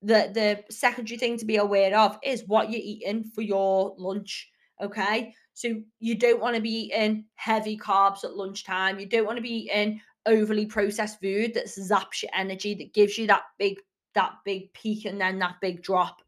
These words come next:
okay? Think when you're at home, you wanna be hit, same as anything, same as any meal. Get your veggies in, get your protein in, get your whole grain carbs in, slow release energy, okay? But again,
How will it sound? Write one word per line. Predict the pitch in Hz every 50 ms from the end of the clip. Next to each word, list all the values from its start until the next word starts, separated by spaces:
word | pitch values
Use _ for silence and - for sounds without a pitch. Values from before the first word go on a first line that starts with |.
| -
okay? | 180 - - 190 180 190 202 214 208 - - - - _ _ _ _ _ - -
Think | 247 240 247 233
when | 262 233 240
you're | 254 254
at | 240 - -
home, | 226 226 202 208 214 220
you | 220 220
wanna | 214 214 214
be | 214
hit, | 208 214 196 - - - - 180 - -
same | 262 233 - 311 339 349
as | 359 330
anything, | 311 269 277 294 294 - 330 330 339 330
same | 320 311 311
as | 311 302
any | 269 269 285 294
meal. | 302 311 311 320 320 311 - - - _ _ _ -
Get | 269 254 -
your | 285 240
veggies | 240 233 233 226 226 240 233 220
in, | 233 226 220 226 220 226
get | - 240 220 -
your | 233 226
protein | 226 233 220 220 214 214 233 233 226 220 220
in, | 214 214 214 214 214 - - _ _ _ _ -
get | 262 247 214 247
your | 254
whole | 247 - 254 240 233 233 240
grain | 226 226 233 220 220 226 233
carbs | 220 220 214 214 214 208 214 226
in, | 214 226 220
slow | - - - 226 220 220
release | 220 208 214 214 208 208 196 208 - 214
energy, | 202 202 214 214 214 214 214 220 214 220 - _ _ _ _ _ _ _ -
okay? | 196 196 - 208 208 220 233 226 226
But | 202 180 - 214
again, | 214 226 220 220 220 214 220